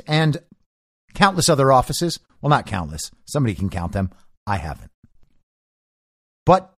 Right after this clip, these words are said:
despite how important a day it was, how critical it was to determining our nation's future,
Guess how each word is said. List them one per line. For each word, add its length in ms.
despite 640
how 220
important 680
a 80
day 500
it 180
was, 540
how 140
critical 520
it 120
was 380
to 140
determining 800
our 180
nation's 520
future, 640